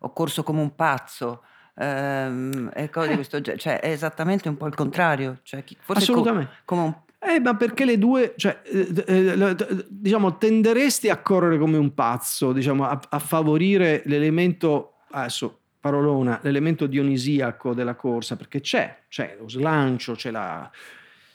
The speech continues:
Speaker 2: la foga, c'è la bellezza del gesto, cioè quando tu corri a perdifiato, corri ed è, è, ecco, però, diciamo, questo, se, se tu lasci prevalere questo, eh, ti fermi subito, nel senso che, eh,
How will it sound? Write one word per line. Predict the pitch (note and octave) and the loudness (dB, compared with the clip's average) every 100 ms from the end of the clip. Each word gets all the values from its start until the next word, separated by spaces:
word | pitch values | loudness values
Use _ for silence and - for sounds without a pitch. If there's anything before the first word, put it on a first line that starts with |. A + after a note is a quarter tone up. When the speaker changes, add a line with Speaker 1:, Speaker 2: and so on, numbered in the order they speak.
| _ | _
Speaker 2:
la | - A2 | -10 -10
foga, | - D#3 D3+ A#2+ | -2 0 0 0
c'è | C3+ | -2
la | C3+ | -2
bellezza | A#2 B2+ C3+ F3 E3 C#3+ | 0 2 6 4 4 0
del | C3+ | 0
gesto, | C3+ D#3+ A#2+ - C3+ | 2 2 2 -2 -2
cioè | C3 B2+ | -2 -4
quando | C#3 C#3 B2 | -2 0 -2
tu | B2+ C3+ | -4 -10
corri | - C#3+ C3+ C3+ | -2 0 2 0
a | B2 | -2
perdifiato, | - C3 A#2 A#2+ - C#3 B2 A#2 B2+ | -2 -4 -2 -4 -2 0 0 -4 -6
corri | G#2+ C#3+ C3 B2 B2+ C3 | -4 -4 -4 -4 -2 0
ed | B2 A#2 | 0 -2
è, | A#2 B2 | -2 -4
è, | C3 C3 - - | -4 -6 -8 -8
ecco, | C3+ - | -8 -2
però, | C#3+ - - | 0 0 -2
diciamo, | C#3+ F3 C#3+ | -4 -2 -2
questo, | - G#3 - D#3+ - | -2 -2 0 -4 -4
se, | - - | -6 -6
se | - C#3+ | -8 -10
tu | - G#3+ | -2 2
lasci | E3 E3 - E3 | 2 2 2 0
prevalere | D#3 D3+ D3 D#3 F#3 | 2 2 4 2 2
questo, | E3+ C#3+ D3 - A3+ A#3 - | 2 0 0 0 0 0 -2
eh, | B2+ | -8
ti | - | -6
fermi | A#2+ B2+ A#2+ | -4 -2 -4
subito, | A#2 G#3 A#2+ G#2+ G2 G#2 | -2 -4 -4 -8 -14 -16
nel | |
senso | - A2+ G#2+ | -16 -14 -12
che, | A2+ | -10
eh, | - A2+ A2+ A2 | -8 -6 -6 -6